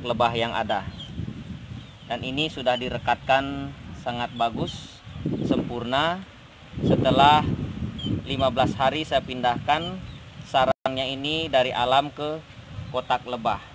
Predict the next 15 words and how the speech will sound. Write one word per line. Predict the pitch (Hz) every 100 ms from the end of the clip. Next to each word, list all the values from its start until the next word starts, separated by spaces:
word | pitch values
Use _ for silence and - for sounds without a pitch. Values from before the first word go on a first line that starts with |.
| - - - - - - - - - - - - - - - -
Dan | - 123
kita | 123 131 131
coba | 123 131 131
melihat | 127 127 127 139 147 147 -
apakah | - 123 - 127
di | 120
sini | - 120 127
ada | 120 117 117 113 110
ratu | 113 110 - 135 170 180 - - - - - - -
atau | - 110 117
tidak. | - 110 135 - - - - - - - - - - - - - - - - - - - - - -
Sambil | 117 117 120
kita | 117 117 120
m-, | 117 113 113 - - -
melihat | 117 117 131 120 151